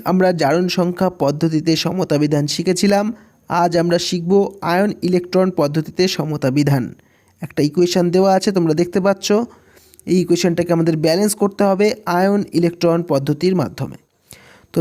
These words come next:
চলো শুরু করি, কিভাবে করব দেখে নিই। দেখো, এখানে যে সমীকরণটা দেওয়া থাকবে সেটা দেখবে আগে আয়নে দেওয়া আছে কি না। তোমরা দেখতেই পাচ্ছ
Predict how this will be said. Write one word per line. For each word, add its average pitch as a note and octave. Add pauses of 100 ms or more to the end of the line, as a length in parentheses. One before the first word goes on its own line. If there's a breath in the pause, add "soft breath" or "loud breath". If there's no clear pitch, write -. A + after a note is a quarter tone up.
চলো G#3+
শুরু A3
করি, A3 (120)
কিভাবে F3+ (100)
করব F3 (160)
দেখে D#3+
নিই। A2 (600 soft breath)
দেখো, F3 (100)
এখানে G#3+ (160)
যে G3+ (500)
সমীকরণটা F3+ (100)
দেওয়া G3
থাকবে D#3 (320)
সেটা F#3 (120)
দেখবে E3 (140)
আগে F3 (240)
আয়নে E3+
দেওয়া D#3
আছে D3+
কি -
না। - (460 soft breath)
তোমরা F#3
দেখতেই A3
পাচ্ছ A3